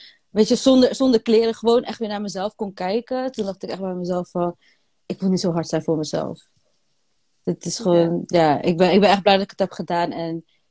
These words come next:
Speaker 1: eh, ik ben blij dat dat stukje, zeg maar, dat was voor mij eigenlijk, ehm,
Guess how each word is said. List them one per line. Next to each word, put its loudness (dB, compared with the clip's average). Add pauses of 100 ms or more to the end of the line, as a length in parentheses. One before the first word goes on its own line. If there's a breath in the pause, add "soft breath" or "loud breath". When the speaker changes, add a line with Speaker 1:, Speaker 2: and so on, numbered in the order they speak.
(120)
Speaker 1:
eh, -6
ik -4
ben -2
blij 0
dat -6
dat -2
stukje, -8
zeg -6
maar, -2 (360)
dat -2
was 2
voor 4
mij 4
eigenlijk, -2
ehm, -6